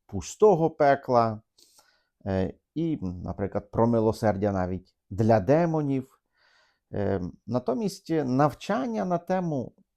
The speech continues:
реального пекла, ну, вважається стресовим.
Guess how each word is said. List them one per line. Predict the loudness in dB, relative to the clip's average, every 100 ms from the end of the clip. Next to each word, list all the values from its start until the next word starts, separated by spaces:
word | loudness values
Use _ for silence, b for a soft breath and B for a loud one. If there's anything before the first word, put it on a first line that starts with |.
| _ _ _
реального | 2 4 6 6 4 0 0
пекла, | -2 -4 0 0 0
ну, | -2 -2
вважається | 0 0 0 0 0 -2 -2
стресовим. | -6 -14 -4 2 4 4 0 -2 0 -2 -4